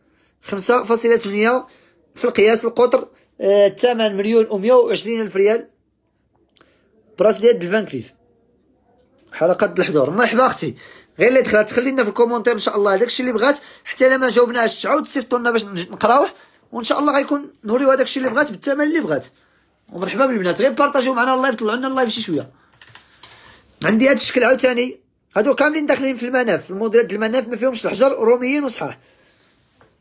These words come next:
ها نتوما عندكم عاوتاني هاد الموديل هذا اللي الثمن ديالو هو مية و، مية وأربعة وستين ألف ريال. س-،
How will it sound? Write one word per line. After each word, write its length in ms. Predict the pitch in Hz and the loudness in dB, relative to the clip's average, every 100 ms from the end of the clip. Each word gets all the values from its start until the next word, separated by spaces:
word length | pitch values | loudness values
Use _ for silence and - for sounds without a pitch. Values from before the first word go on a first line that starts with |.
| _ _ _ _ _ _ _ _ | _ _ _ _ _ _ _ _
ها 120 | - 139 | -10 -8
نتوما 260 | 135 - _ _ _ - | -8 -10 _ _ _ -14
عندكم 300 | 131 - 220 | -12 -4 0
عاوتاني 380 | 208 233 233 220 | 0 0 0 0
هاد 120 | 220 | 0
الموديل 320 | 220 233 220 | 0 2 4
هذا 300 | 202 196 226 - _ _ - - _ _ | 4 2 0 -4 _ _ -20 -20 _ _
اللي 120 | 180 220 | -6 -2
الثمن 400 | - 233 233 196 | 0 0 0 2
ديالو 320 | 220 220 196 | 4 6 6
هو 200 | 208 202 | 6 4
مية 360 | 196 254 277 - - - | 4 2 2 -6 -14 -12
و، 500 | - 254 208 196 185 | -10 0 4 4 4
مية 180 | 185 254 | 2 2
وأربعة 420 | 269 247 208 202 | 4 2 0 0
وستين 360 | 262 - 247 247 | 0 -2 -6 -4
ألف 160 | 233 | -4
ريال. 240 | 156 131 - _ _ _ _ _ _ | -2 -4 -6 _ _ _ _ _ _
س-، 360 | - - - - | -14 -14 -14 -18